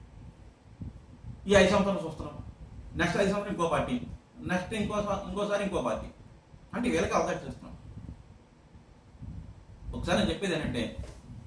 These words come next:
మెయిన్ పార్టీ వాళ్ళని కాకుండా మీ, మీ నియోజకవర్గంలో ఇండిపెండెంట్గా పోటీ చేసే వ్యక్తులు కూడా ఉన్నారు. అంటే నేను ఇండిపెండెంట్గా పోటీ, పోటీ చేశాను, ఇండిపెండెంట్గా పోటీ చేయడానికి నాకు ఓటు వేయమని అడగట్లా,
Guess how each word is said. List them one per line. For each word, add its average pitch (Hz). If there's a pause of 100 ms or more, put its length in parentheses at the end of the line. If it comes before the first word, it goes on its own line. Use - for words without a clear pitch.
(560)
మెయిన్ -
పార్టీ 180
వాళ్ళని -
కాకుండా 120 (2250)
మీ, 143 (100)
మీ 185 (100)
నియోజకవర్గంలో 170 (240)
ఇండిపెండెంట్గా 180 (540)
పోటీ 156
చేసే 160 (340)
వ్యక్తులు 143
కూడా 127
ఉన్నారు. 113 (800)
అంటే 135
నేను -
ఇండిపెండెంట్గా 160 (100)
పోటీ, 143 (180)
పోటీ 139
చేశాను, 123 (680)
ఇండిపెండెంట్గా 190
పోటీ 165
చేయడానికి 160
నాకు 160
ఓటు 156
వేయమని 156
అడగట్లా, -